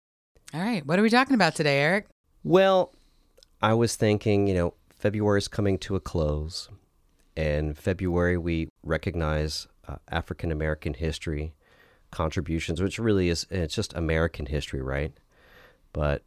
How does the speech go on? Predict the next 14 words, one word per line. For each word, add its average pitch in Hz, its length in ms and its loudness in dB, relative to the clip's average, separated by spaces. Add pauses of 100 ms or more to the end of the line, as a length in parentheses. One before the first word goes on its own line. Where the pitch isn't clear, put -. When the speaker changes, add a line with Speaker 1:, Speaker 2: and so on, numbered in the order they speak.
Speaker 2:
we 82 160 -2
set - 320 -2
aside 73 340 -4
this 73 220 -6
month 69 240 -4
to 82 100 -4
really 73 260 -4
highlight 71 540 -4
African-American 71 760 -6
history. 73 560 -4
And, 76 420 -4
um, 73 360 -4 (1000)
something 160 440 0
that's 113 280 0